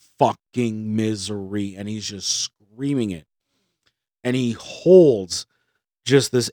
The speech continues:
absolute primal, guttural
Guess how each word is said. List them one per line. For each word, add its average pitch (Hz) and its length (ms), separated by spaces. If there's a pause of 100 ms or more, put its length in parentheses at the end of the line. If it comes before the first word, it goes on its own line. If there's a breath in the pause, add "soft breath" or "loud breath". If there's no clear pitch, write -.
absolute 139 680 (400)
primal, 135 580 (720)
guttural 127 760